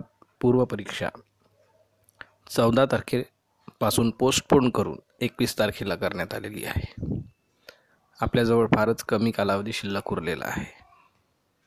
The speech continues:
व आजूबाजूला फारच निराशाजनक परिस्थिती आपल्याला दिसते आहे.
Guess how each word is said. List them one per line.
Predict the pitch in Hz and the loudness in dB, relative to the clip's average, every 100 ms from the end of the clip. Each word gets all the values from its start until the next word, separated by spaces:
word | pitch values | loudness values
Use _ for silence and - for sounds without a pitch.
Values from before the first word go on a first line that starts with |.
| _ _ _ _ - - 120 | _ _ _ _ -20 -6 2
व | |
आजूबाजूला | 135 117 127 127 131 131 | 4 6 4 4 4 2
फारच | 127 - 120 127 - - _ _ _ _ _ _ _ 127 | 2 2 2 0 -2 -10 _ _ _ _ _ _ _ 2
निराशाजनक | 123 120 123 - 127 110 117 - | 6 6 4 2 2 2 0 -2
परिस्थिती | 107 110 - 104 107 | 0 0 -2 0 2
आपल्याला | - 107 107 | 2 2 2
दिसते | 101 - - | 0 -2 -2
आहे. | - - - | 0 -2 -4